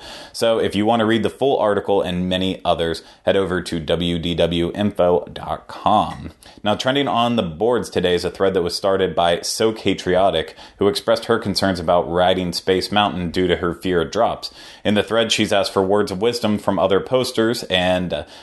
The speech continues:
lot of people are coming in who have shared the same fear and other folks that are just looking to help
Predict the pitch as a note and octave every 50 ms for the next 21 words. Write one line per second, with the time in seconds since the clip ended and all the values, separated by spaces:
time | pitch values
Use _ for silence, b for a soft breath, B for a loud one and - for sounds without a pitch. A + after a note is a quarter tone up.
0 | B B - G#2 B2 B2+ A#2+ - C3 B2+ A#2+ - A2+ A#2 A2 - - A#2 A#2 A2+
1 | A2 G#2+ G#2+ G2+ G2+ G2 F#2 F2 - - G2 G2 F2+ E2 - - - A#2+ B2+ C3
2 | B2 A#2 - - F#2+ G2 G2+ G2+ G2 - - F#2 F2+ F2 E2+ - - G#2 G#2+ A2
3 | G2 - - G2 F#2+ F#2+ F#2+ - - - F2+ F2+ F2 F2+ F2 F2 E2 D#2+ G2+ G2
4 | F#2+ - - G2+ G2 - G#2 F#2 E2+ F2+ F#2+ F#2+ F#2 F#2+ -